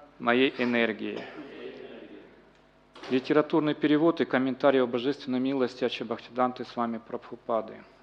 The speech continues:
Верховный Господь сказал: "О лучший из полубогов,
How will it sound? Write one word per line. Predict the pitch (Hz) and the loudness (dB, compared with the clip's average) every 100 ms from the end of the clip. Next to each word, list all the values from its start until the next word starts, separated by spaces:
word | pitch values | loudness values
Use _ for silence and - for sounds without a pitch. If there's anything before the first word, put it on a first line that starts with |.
| - | -4
Верховный | 117 139 - 170 170 | 0 2 8 8 8
Господь | 151 147 - 151 147 | 6 6 8 4 4
сказал: | - 120 120 104 101 - - | 2 2 6 6 4 -8 -4
"О | 127 | 0
лучший | 135 165 - 147 | 2 2 2 0
из | 139 | 0
полубогов, | 147 135 131 127 123 104 | -2 -2 4 4 4 -2